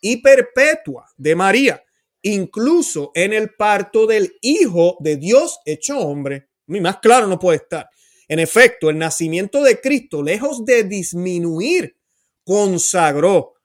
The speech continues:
la integridad virginal de su madre. Eso está también en Lumen Gentium cincuenta y siete. La liturgia de la iglesia celebra a María como la siempre virgen. Lumen Gentium cincuenta y dos.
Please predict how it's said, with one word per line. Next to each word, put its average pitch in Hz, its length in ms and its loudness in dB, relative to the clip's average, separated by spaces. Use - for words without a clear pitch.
la 160 260 -2
integridad 262 800 -2
virginal 202 640 -4
de 170 100 -4
su 208 240 -8
madre. 143 440 -8
Eso 139 200 -6
está 220 420 2
también 175 380 2
en 170 100 2
Lumen 196 320 0
Gentium 226 500 0
cincuenta 156 520 -4
y 135 60 -8
siete. 143 500 -4
La 190 220 4
liturgia 262 440 2
de 240 100 2
la 233 60 0
iglesia 214 540 -2
celebra 160 640 -2
a 175 140 -4
María 262 480 0
como 196 320 -2
la 165 120 -2
siempre 208 720 -6
virgen. 147 460 -6
Lumen 175 400 -6
Gentium 202 480 -6
cincuenta 143 560 -12
y 127 60 -14
dos. 127 220 -16